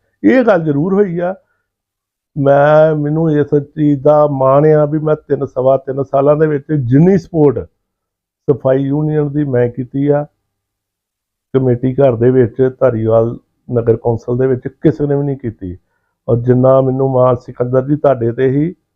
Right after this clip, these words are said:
ਤੁਸੀਂ ਉਹ ਗੱਲ ਛੁਪਾ ਕੇ ਸਾਰਾ ਆਪਣਾ ਇੱਜ਼ਤ ਘਟਾਈ ਆ। ਤੁਸੀਂ ਜੇ ਸਾਰੀ ਗੱਲ ਦੱਸੋ ਪੱਤਰਕਾਰਾਂ ਨੂੰ, ਵੀ ਅਸੀਂ ਇਹ ਕੰਡੀਸ਼ਨ ਰੱਖੀ ਆ ਵੀ ਐਮ ਸੀ ਕੋਈ ਸਾਨੂੰ ਕੰਮ ਵੱਲੋਂ ਨਹੀਂ ਕਹੇਗਾ, ਤੇ ਉਹਦੇ ਤੋਂ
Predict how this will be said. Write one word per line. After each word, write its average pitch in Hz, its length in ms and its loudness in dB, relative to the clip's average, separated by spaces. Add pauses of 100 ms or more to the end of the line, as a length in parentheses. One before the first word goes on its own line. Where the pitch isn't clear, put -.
(340)
ਤੁਸੀਂ 131 220 4
ਉਹ 156 280 2 (180)
ਗੱਲ 135 260 2
ਛੁਪਾ 151 540 0
ਕੇ 160 100 -2
ਸਾਰਾ 151 320 -2
ਆਪਣਾ 143 520 -4
ਇੱਜ਼ਤ 143 380 -8
ਘਟਾਈ 120 400 -2
ਆ। 87 60 -10 (840)
ਤੁਸੀਂ 135 260 4
ਜੇ 151 240 4
ਸਾਰੀ 156 380 0
ਗੱਲ 151 240 2
ਦੱਸੋ 135 440 -2 (460)
ਪੱਤਰਕਾਰਾਂ 143 520 2
ਨੂੰ, 160 260 -2 (240)
ਵੀ 147 100 4
ਅਸੀਂ 160 200 0
ਇਹ 175 120 0
ਕੰਡੀਸ਼ਨ 180 480 -2
ਰੱਖੀ 175 320 0
ਆ 131 180 2 (440)
ਵੀ 170 120 4 (320)
ਐਮ 165 180 0
ਸੀ 196 200 -4
ਕੋਈ 175 420 0
ਸਾਨੂੰ 165 260 0
ਕੰਮ 151 240 0
ਵੱਲੋਂ 170 200 -2
ਨਹੀਂ 170 280 0
ਕਹੇਗਾ, 135 460 0 (300)
ਤੇ 208 100 4 (120)
ਉਹਦੇ 220 280 4
ਤੋਂ 233 480 -2